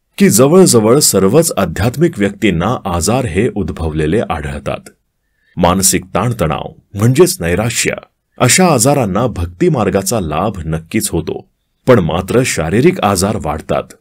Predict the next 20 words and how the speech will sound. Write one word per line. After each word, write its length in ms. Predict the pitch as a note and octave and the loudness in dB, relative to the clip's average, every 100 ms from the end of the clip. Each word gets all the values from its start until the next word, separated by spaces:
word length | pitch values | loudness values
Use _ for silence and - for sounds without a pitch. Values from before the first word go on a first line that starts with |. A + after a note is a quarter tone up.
| _ _ - | _ _ -2
म्हणून 280 | A#2 F#3 F#3+ | 4 4 6
तो 160 | F#3+ | 4
प्रमाणात 560 | F#3 G2 G2+ A2+ A#2 B2 | 4 2 0 0 0 -2
असावा 440 | - F#2 D#2+ D2+ | -2 0 -2 -4
व 200 | A2+ D3+ | -4 -6
काळजी 440 | F3 F#2 E2 D#2 D#2+ | -4 -2 -2 -4 -6
घ्यावी. 460 | - D#2 - - _ _ _ _ _ | -8 -10 -10 -14 _ _ _ _ _
वृद्ध 320 | G2 B2 C3+ C#3 | 0 2 4 2
व्यक्तींना 600 | G#2+ F#2 - A2+ F2 G2 A2 | 2 0 2 2 2 0 0
हा 260 | - B2 | 0 2
मार्ग 320 | E3+ A2+ F#2+ | 2 2 2
हितावह 640 | B2+ F2+ F#2+ B2+ A2 E2+ D#2+ | 2 0 -2 -2 -2 -2 -2
राहील, 340 | D2 D2 B1+ - _ _ _ _ _ - | -4 -4 -8 -10 _ _ _ _ _ 2
पण 120 | E3 | 4
येथे 380 | B2+ A2 A2 E3 | 6 4 4 2
सांगितलेल्या 720 | E3 G#2 G#2 G2+ F#2 F2 A#2 | 2 0 0 0 0 0 -2
योग्य 420 | F#2+ F#2+ A#2 F#2+ | -2 -2 0 -2
पद्धतीनं 680 | - E2 C#2 F#2 A#2 E2+ F2 D#2 | -2 -4 -4 -2 -2 0 -2 -4
मार्ग 420 | D2 A2 F#2+ G2+ - | -4 -4 -2 -2 -2
अंमलात 440 | G2 E2 D#2+ F#2 | -4 -4 -4 -4